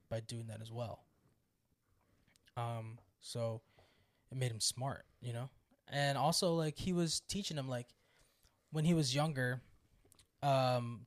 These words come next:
through, we get into various flashbacks, he was sh-, he was kinda teaching them certain things, and like you would a child, like, they would ask, "What's that?" or "What's this?" and you tell 'em what it is,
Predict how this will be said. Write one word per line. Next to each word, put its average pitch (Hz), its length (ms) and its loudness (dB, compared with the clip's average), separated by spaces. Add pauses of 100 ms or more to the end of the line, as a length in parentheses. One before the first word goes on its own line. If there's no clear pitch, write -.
through, 143 220 -2
we 135 80 -4
get 131 120 -2
into 123 380 -4
various 120 380 -2
flashbacks, 123 600 -2 (380)
he 175 140 2
was 165 120 4
sh-, - 280 -2
he 151 180 -2
was 160 200 2
kinda 160 360 4
teaching 151 360 0
them 135 600 2 (280)
certain 120 400 -2
things, 127 400 -2
and 123 100 -2
like 123 180 -2
you 131 100 -2
would 123 180 -2
a 120 60 -4
child, 120 440 0
like, 117 240 -4 (520)
they 139 100 0
would 135 160 2
ask, 123 260 0
"What's 127 260 0
that?" 143 320 2
or 113 120 -8
"What's 120 320 -4
this?" 135 380 0
and 117 120 -8
you 120 60 -6
tell 117 220 -6
'em 120 100 -8
what 113 100 -6
it 110 100 -8
is, 113 320 -10